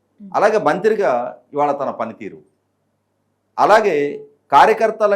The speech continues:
Speaker 2: నుంచి ఏదైనా సంక్షోభ పరిస్థితులు ఎదుర్కొంటున్నాము, మాకు సహాయం కావాలి అని చెప్పని Twitter ద్వారా ఒక చిన్న సందేశాన్ని తనకు పంపిస్తే తను, తన సిబ్బంది, తన కార్యాలయం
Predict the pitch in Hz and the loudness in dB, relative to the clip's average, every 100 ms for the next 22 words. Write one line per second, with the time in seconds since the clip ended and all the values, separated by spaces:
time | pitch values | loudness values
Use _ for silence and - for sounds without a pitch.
0 | 202 190 190 185 185 185 _ _ _ 139 | -2 -10 -14 -12 -12 -16 _ _ _ -4
1 | 175 180 - 147 151 208 202 202 180 180 | -2 -2 -6 -10 -6 -4 -4 -4 -8 -10
2 | 170 147 143 151 160 147 143 139 131 123 | -10 -10 -10 -12 -14 -10 -10 -10 -12 -16
3 | _ _ _ _ 127 147 - 131 160 165 | _ _ _ _ -4 -4 -4 -4 -4 -6
4 | 135 131 143 147 139 123 110 95 87 80 | 0 0 2 -2 -6 -10 -12 -14 -18 -20
5 | _ _ _ _ _ - 151 156 220 208 | _ _ _ _ _ -10 -8 -2 -2 0
6 | 196 151 127 123 - _ _ _ _ _ | 2 2 0 -4 -10 _ _ _ _ _
7 | 127 165 - 175 190 202 180 - _ - | -8 -8 -6 -8 -4 -4 -4 -8 _ -8
8 | 151 190 185 180 165 147 131 104 110 127 | -6 -6 -6 -6 -8 -10 -12 -10 -12 -12
9 | 123 113 98 101 - _ _ _ _ _ | -16 -12 -12 -12 -18 _ _ _ _ _
10 | _ 139 165 214 202 160 143 139 123 151 | _ 0 0 0 -4 -4 -6 -8 -8 -10
11 | 151 151 131 120 117 131 123 123 | -10 -12 -10 -6 -6 -6 -8 -10